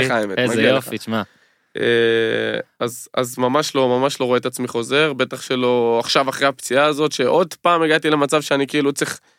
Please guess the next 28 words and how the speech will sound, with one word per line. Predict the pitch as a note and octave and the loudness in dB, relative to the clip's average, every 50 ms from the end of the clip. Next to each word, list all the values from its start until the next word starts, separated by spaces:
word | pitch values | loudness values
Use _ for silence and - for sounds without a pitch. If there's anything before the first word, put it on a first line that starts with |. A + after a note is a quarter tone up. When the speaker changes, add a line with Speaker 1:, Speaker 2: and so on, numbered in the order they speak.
| _ _ _ _ _ _ _ _ - | _ _ _ _ _ _ _ _ -2
Speaker 1:
להוכיח | - C3+ C#3 C#3 - E3+ D#3+ D3+ D#3 | 0 2 2 2 2 2 2 2 2
לעצמי | D3+ C#3+ - - D3 D3+ C#3+ | 2 2 2 2 2 2 2
הכל | C3+ - D#3+ D3 C#3+ | 2 2 2 2 4
מההתחלה, | C#3+ D3 C#3+ - - C3 D#3+ F3+ F3 | 4 2 2 2 2 2 4 4 2
Speaker 2:
כן. | C#3+ | 2
Speaker 1:
בגלל | C3 B2+ C#3 | 2 0 0
שהפציעה | - C3+ B2+ - - C#3 C#3 | 0 0 -2 -2 0 0 2
הזאת | C3+ B2 B2+ B2 - | 2 2 -2 -4 -6
עצרה | A#2 - - B2 A#2+ | -6 -4 0 0 0
הכל, | B2 - D#3+ F#3+ G#3 G#3 - | 0 2 0 0 0 0 -4
אז | - F#2 - A2 | -6 -6 -6 -6
אני | G#2+ A2+ A#2 | -4 -4 -2
לא | A#2+ A#2+ A#2+ | -2 0 2
Speaker 2:
אז | A#2 C3 | 4 4
אוהדי | C3 C3 D#3 D#3 | 4 4 2 2
מכבי | D#3+ D3+ - D3 D3 D3+ | 2 2 0 0 0 0
שביקשו | C#3 - B2+ A#2+ A#2+ - - C#3+ | -2 -2 -2 -2 -2 0 0 2
ממני | C3+ C3+ B2+ B2 | 2 2 2 2
לשאול | A#2+ - - B2+ C3 A#2+ | 2 2 0 0 2 2
אם | A#2+ B2 | 2 2
יש | A#2+ - | 2 0
סיכוי | - A2+ B2+ A#2+ | 0 -2 -2 -2
שתחזור | G#2+ A#2+ B2 A#2 B2+ B2+ | 0 0 0 0 2 2
למכבי | B2 A#2+ A#2 - C#3+ D3+ | 0 0 0 0 0 0
בקרוב, | D3 D#3+ - - D#3 D#3+ F3+ F3+ D#3 - | 0 0 0 0 0 2 2 0 0 0
כרגע | C3+ C#3+ E3+ F3 F3 D#3+ | 0 2 2 4 2 2
התשובה | C3+ - D3+ C#3 D3 E3+ F3+ | 2 2 0 2 2 2 4
היא, | F#3+ G3 G3 G3+ | 4 4 4 4